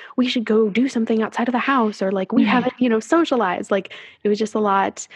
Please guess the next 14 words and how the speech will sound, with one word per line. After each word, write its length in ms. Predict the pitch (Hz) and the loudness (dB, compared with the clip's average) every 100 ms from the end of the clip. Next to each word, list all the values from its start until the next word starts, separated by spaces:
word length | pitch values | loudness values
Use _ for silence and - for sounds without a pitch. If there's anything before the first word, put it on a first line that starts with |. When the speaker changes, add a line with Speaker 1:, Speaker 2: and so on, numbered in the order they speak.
| - - - - | -20 -20 -8 0
Speaker 1:
uh, 160 | 202 - | 0 2
a 80 | |
reminder 560 | 202 208 196 202 214 208 | 2 2 2 2 2 0
of 320 | 190 185 - - | 0 -2 -6 -6
what 300 | 202 196 185 | -4 -2 -2
really 320 | 202 208 196 | 0 0 0
matters 680 | 180 175 180 196 254 262 - _ _ | -2 -4 -4 -2 -4 -4 -12 _ _
is, 260 | 202 190 - | -4 -4 -4
like, 160 | 180 - | -8 -8
quality 440 | _ 226 226 240 220 | _ -2 0 0 -2
time 260 | - 202 | -2 -2
and 120 | 196 185 | -2 -4
quality 320 | - 180 180 | -6 -6 -6
conversations. 1000 | - 175 170 - 170 - 185 214 - | -6 -6 -6 -6 -10 -8 -12 -12 -16